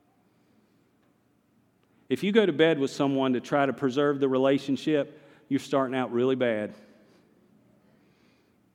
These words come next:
'Cause you're having to give up something to keep that person. Now, how many of us have ever messed up in that area? A bunch of us.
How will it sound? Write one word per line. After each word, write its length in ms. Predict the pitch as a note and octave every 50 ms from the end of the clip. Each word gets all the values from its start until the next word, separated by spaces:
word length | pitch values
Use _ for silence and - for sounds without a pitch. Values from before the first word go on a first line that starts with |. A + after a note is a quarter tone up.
| _ _ _
'Cause 180 | - D#3+ D3+ B2+
you're 100 | C#3+ C#3
having 360 | B2+ D#3+ F3 F3 F#3 F#3 E3+
to 60 | D3+
give 280 | C3+ B2+ C3+ E3 F3 D3+
up 220 | E3 E3+ D#3 E3
something 460 | - - D3 C#3+ C3 - - C#3+ C3+ B2+
to 80 | B2
keep 320 | B2+ - E3+ E3+ D#3+ - -
that 240 | C#3+ A#2+ A#2 -
person. 460 | - B2+ A#2 G#2 - - - F#2 F2 F2 - _ _ _ _ _ _ _ _ _ _ _ _ _ _
Now, 360 | - C3+ C#3 B2+ A2+ G#2 - - - - - - -
how 120 | D3 D3
many 180 | D#3 D#3+ D#3+ D#3
of 160 | D#3 D3+ D#3
us 120 | D3 - -
have 120 | C3 B2+
ever 180 | C#3+ D3 D3+ D3
messed 300 | D3 D3+ C#3+ D3 - F3
up 160 | D#3+ D3+ D#3
in 80 | D#3
that 160 | D#3 D#3 D#3 D#3
area? 400 | D#3 D#3 D#3+ D#3+ D#3+ D#3 C3+ - - - -
A 40 | -
bunch 360 | C3 B2 E3 E3+ E3+ E3+ -
of 200 | F3+ D#3 C#3 A#2
us. 360 | A2 - - - - - -